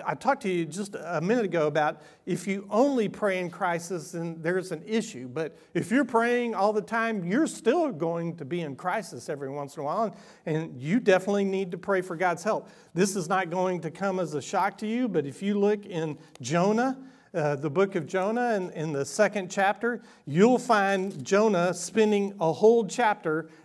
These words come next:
that's called Jonah's Prayer.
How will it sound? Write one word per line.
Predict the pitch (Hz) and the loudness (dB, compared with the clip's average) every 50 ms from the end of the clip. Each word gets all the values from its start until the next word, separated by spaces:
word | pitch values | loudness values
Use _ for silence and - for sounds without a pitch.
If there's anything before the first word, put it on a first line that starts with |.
| - - | -6 0
that's | 151 190 185 170 170 - - - - _ | 2 2 2 2 0 -6 -10 -12 -12 _
called | - - - 277 254 214 185 170 180 185 180 156 135 120 | -4 2 4 6 6 6 6 6 4 2 0 -2 -8 -4
Jonah's | 117 131 180 185 190 208 214 208 214 214 196 208 - - - - | 2 6 6 8 8 8 6 4 2 0 -2 -6 -10 -14 -16 -6
Prayer. | - - 240 220 190 156 123 113 - | 0 2 2 2 2 0 -2 -8 -14